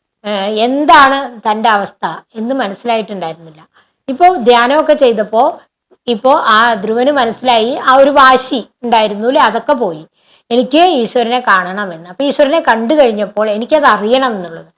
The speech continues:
നമ്മൾ അറിവില്ലായ്മ കൊണ്ടാണ് നമ്മൾക്ക് ടെൻഷനും വിഷമവും മറ്റുള്ളവരോടുള്ള ദേഷ്യവും ഒക്കെ വരുന്നത്. എന്തുകൊണ്ടാണ്? അറിവില്ലായ്മ കൊണ്ടാണ്. നമുക്ക് ആ അറിവ് വന്നു കഴിഞ്ഞാൽ,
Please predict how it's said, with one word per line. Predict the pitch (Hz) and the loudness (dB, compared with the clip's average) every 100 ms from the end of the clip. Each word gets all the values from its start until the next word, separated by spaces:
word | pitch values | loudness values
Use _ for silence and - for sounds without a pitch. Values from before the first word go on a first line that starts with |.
| _ _ _ | _ _ _
നമ്മൾ | 320 339 359 | 0 4 6
അറിവില്ലായ്മ | 294 247 269 311 330 339 349 | 6 4 2 4 6 6 4
കൊണ്ടാണ് | 349 294 254 214 254 | 2 2 2 2 -2
നമ്മൾക്ക് | 254 185 185 220 208 | -6 -8 -8 -8 -4
ടെൻഷനും | 185 175 - 214 220 | -6 -8 -10 -8 -6
വിഷമവും | 190 - 202 202 214 220 | -6 -8 -8 -6 -4 -6
മറ്റുള്ളവരോടുള്ള | 208 190 190 196 208 202 208 | -10 -8 -6 -4 -6 -6 -6
ദേഷ്യവും | 196 196 190 269 | -6 -8 -6 -6
ഒക്കെ | 202 _ 277 | -6 _ -4
വരുന്നത്. | 202 196 196 | -4 -6 -8
എന്തുകൊണ്ടാണ്? | 208 214 208 208 202 202 208 _ _ _ _ | -4 -2 -2 -4 -6 -6 -12 _ _ _ _
അറിവില്ലായ്മ | 185 180 180 180 175 170 | -4 -4 -8 -8 -12 -14
കൊണ്ടാണ്. | 165 165 160 _ _ _ 254 | -20 -20 -20 _ _ _ -4
നമുക്ക് | 285 359 | -2 2
ആ | 339 277 | 4 4
അറിവ് | 247 302 330 | 2 0 2
വന്നു | 262 226 | 0 0
കഴിഞ്ഞാൽ, | 214 190 185 196 | -2 -2 -2 -8